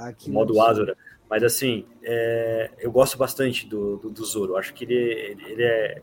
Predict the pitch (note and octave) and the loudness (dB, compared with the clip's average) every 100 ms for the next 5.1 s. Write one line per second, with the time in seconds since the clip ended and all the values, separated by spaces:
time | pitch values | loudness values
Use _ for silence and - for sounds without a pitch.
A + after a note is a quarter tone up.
0 | - C3 B2+ A2 B2 D3 C#3+ C3+ C3 C3+ | -6 -2 -2 2 4 6 6 4 2 -2
1 | - B2 G2 F2+ G2+ A2+ - _ - - | -2 -4 -4 -8 -10 -10 -12 _ -20 -20
2 | - _ A#2 A2+ A2 - - B2 D3+ - | -20 _ -10 -10 -10 -18 -6 -2 -2 -6
3 | - - D#3 - C3 D#3+ D3 A#2+ G#2+ G#2 | -14 -10 -8 -8 -6 -4 -4 -8 -8 -8
4 | - G#2 A#2 A#2+ - F2+ - _ - F#2 | -6 0 4 2 0 -8 -16 _ -14 -6
5 | F#2+ | -6